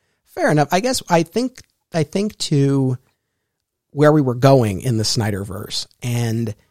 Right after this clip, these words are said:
we've gotten a good sense of this from the nightmare sequences from the Snyder movies, as well as what Snyder has discussed in interviews as far as where he was going. And the idea for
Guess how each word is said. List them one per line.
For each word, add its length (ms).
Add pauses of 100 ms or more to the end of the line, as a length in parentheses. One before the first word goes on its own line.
(400)
we've 220
gotten 560
a 60
good 260
sense 260
of 120
this 220
from 280
the 80
nightmare 420
sequences 720
from 580 (220)
the 80
Snyder 340
movies, 340
as 140
well 240
as 140
what 180
Snyder 380
has 320
discussed 560
in 120
interviews 400
as 120
far 160
as 100
where 140
he 100
was 160
going. 420
And 380 (1000)
the 160
idea 720
for 760